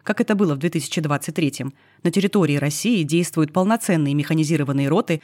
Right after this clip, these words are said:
с большим количеством бронетехники, вероятно, из состава батальонов двадцать второй механизированной бригады. В начале лета две тысячи двадцать четвёртого года эта бригада, воевавшая в районе Часова Яра, была отправлена на пополнение.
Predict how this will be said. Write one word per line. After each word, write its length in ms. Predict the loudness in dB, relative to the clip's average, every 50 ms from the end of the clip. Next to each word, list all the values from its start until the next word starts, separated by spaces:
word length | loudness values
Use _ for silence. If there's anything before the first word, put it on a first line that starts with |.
| -8
с 100 | -8 -2
большим 380 | 2 2 2 2 0 0 -2 0
количеством 500 | 0 0 0 0 -2 -4 -2 0 0 0
бронетехники, 680 | 2 2 2 2 2 0 -2 -2 -2 -6 -6 -6 -8 -8 _ _ _ _ _
вероятно, 640 | -2 0 2 2 2 2 2 0 0 0 -2 -4 -4
из 140 | -2 -6 -6
состава 400 | -2 -2 -4 -2 -2 -2 -2 -2
батальонов 560 | -2 -2 -2 -2 -2 -2 0 0 -2 -2 -4
двадцать 320 | -2 -2 -2 -2 -2 -4 -4
второй 340 | -2 -2 0 0 -2 -2 -4 -2
механизированной 720 | -4 -2 0 0 0 0 0 0 -2 -4 -2 -4 -4 -6 -4
бригады. 440 | -4 -4 -4 -2 -4 -4 -4 -8 -12 -12 _ _ _ _ _
В 100 | -4 -2
начале 360 | 0 0 2 2 0 2 2
лета 240 | 2 2 2 0 -2
две 160 | -4 -4 -4
тысячи 320 | -4 -4 -6 -4 -6 -6 -4
двадцать 260 | -2 -2 -2 -4 -6
четвёртого 460 | -8 -4 -2 -2 -2 -2 -2 -6 -4
года 420 | -2 -2 -2 0 0 -2 -4 -4 -4 -6
эта 180 | -2 -2 -2
бригада, 480 | -2 0 -2 0 0 -2 0 0 -2 -4 -6 -4
воевавшая 640 | 0 2 2 2 2 0 0 -2 -2 -4 -4 -2
в 40 | 0
районе 300 | 0 0 0 0 0 -2
Часова 400 | 0 0 -2 -2 -2 -4 -6 -6
Яра, 400 | -2 -2 0 0 0 0 -2 -4 -8 -18 -18 -8 -2
была 300 | 0 2 2 2 2 0
отправлена 640 | -2 -4 -2 0 0 0 2 0 0 -2 -2 -4 -6 -4
на 140 | 0 0 0
пополнение. 680 | 0 -2 -2 -2 0 0 0 0 0 -2 -4 -6 -8